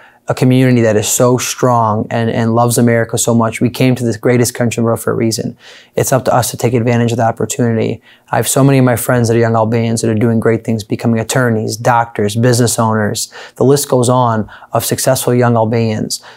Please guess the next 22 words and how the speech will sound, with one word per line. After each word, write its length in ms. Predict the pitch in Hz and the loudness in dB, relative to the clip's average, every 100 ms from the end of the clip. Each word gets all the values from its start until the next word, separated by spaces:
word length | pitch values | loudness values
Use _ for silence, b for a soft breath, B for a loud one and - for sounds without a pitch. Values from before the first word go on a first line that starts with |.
| B | B
So 200 | - 123 | -2 0
I 60 | 120 | 0
think 300 | - 131 - - | 0 -2 -2 -4
it's 180 | - | -2
up 140 | 131 - | -2 -2
to 100 | - | 0
us 220 | 123 - | 0 -2
to, 260 | 123 120 113 | 0 -2 -2
to 140 | - 120 | -4 -2
take 260 | 127 123 - 131 | 0 -2 -2 0
our 320 | 127 131 131 | 2 2 0
people 520 | - 131 131 165 165 B B - | 0 0 2 0 0 B B -2
to 60 | |
the 120 | 117 | 0
next 320 | 113 117 - 123 | 2 0 0 0
level 440 | 120 143 185 185 b b | 2 2 0 -4 b b
into 340 | - 120 - 120 | 0 0 0 0
the 100 | 113 | 0
future 360 | - 117 117 | 0 0 0
of 80 | 107 | 0
this 140 | 107 | -2
country. 380 | - 113 - 113 | -2 -4 -4 -8